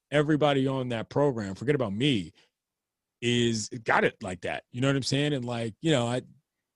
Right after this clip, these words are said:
it's, it's funny too, because, and this is gonna sound kinda weird, but, like, I remember one of the first times I got on the show, or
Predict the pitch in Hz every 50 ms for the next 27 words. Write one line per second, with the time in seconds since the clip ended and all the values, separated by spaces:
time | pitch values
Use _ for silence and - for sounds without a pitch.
0 | _ _ - - _ _ _ _ _ - 160 139 - - - 147 - - 202 180
1 | 165 - - 170 139 139 - 147 139 131 127 117 - - - 135 127 135 147 139
2 | - 139 120 135 123 110 - 147 123 120 113 107 107 - - 143 139 120 107 117
3 | 151 165 147 127 107 113 107 104 110 107 104 98 95 _ _ _ _ _ _ _
4 | _ _ _ - 131 139 160 160 151 143 139 143 139 131 110 - 156 151 - -
5 | 147 143 131 120 127 120 127 123 123 117 110 104 - - 151 - - 139 120 113